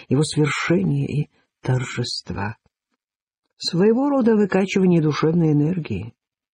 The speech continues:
Репты в этом мастера". "Всё, уходим",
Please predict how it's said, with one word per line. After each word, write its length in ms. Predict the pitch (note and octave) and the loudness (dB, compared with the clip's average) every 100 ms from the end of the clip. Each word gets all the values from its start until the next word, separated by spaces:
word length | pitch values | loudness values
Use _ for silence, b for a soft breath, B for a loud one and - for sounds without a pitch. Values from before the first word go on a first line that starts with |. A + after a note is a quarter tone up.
| _ _ _ _ | _ _ _ _
Репты 540 | - D3 F3 F3+ - D#3 | 0 2 2 2 0 2
в 40 | |
этом 340 | D3+ D3 C3 B2 | 2 0 0 0
мастера". 920 | A#2+ - A#2+ G#2+ F2 F2 D#2+ - - _ _ _ _ _ _ _ _ _ _ _ _ - | -2 -6 -6 -4 -4 -6 -8 -12 -20 _ _ _ _ _ _ _ _ _ _ _ _ -12
"Всё, 400 | - G3 E3 A#2+ _ _ _ _ _ _ _ _ _ - | -2 2 2 0 _ _ _ _ _ _ _ _ _ -2
уходим", 680 | D#3 D#3+ E3+ C#3+ G#2+ G#2+ | 2 4 4 2 0 -4